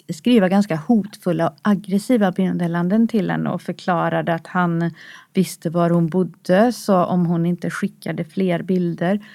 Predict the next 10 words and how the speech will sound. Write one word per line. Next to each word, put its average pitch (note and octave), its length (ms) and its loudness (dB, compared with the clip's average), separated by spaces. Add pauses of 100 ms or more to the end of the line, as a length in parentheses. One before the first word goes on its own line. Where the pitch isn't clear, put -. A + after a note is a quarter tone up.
(140)
skulle - 280 0
han F3+ 180 2
komma E3 200 0
hem F3+ 360 0
till F#3+ 220 -2
henne F3 260 2
och D#3 80 -6
skada E3+ 540 -2
hennes F3 480 -2
familj. F#3 720 0